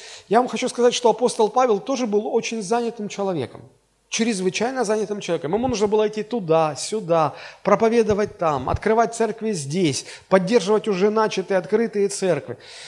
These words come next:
И посмотрите, что он делает. Он берет и на восемнадцать месяцев вы-, выключается из работы.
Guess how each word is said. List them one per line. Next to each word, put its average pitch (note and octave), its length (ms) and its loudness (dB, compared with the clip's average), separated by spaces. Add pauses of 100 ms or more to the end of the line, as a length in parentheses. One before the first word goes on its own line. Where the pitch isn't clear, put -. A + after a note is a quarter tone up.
(120)
И G#3+ 100 -4
посмотрите, A#3+ 640 0 (340)
что - 300 2
он B3+ 140 2
делает. C#3 400 0 (480)
Он A3 240 4
берет C#4 400 0
и G#3+ 80 2
на A3 160 4
восемнадцать A#3+ 600 -2
месяцев A3 500 -6
вы-, F3+ 260 -4
выключается A3 640 -4
из G3+ 100 -6
работы. E3+ 420 -4